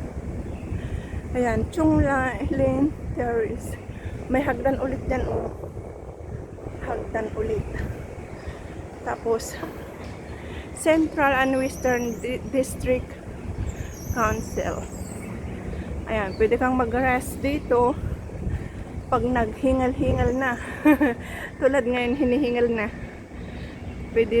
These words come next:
rin doon. Patibayan ng tuhod. Kasi ha-, aakyatin mo mataas na mga hagdan. Ayan.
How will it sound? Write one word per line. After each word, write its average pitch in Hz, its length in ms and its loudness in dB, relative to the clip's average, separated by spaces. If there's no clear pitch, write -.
rin 233 240 2
doon. 247 560 2
Patibayan 254 560 6
ng 254 240 4
tuhod. 247 400 4
Kasi 269 320 4
ha-, - 80 2
aakyatin 226 640 6
mo 262 80 6
mataas 226 480 4
na 233 160 6
mga 214 320 4
hagdan. 208 400 0
Ayan. 214 400 -2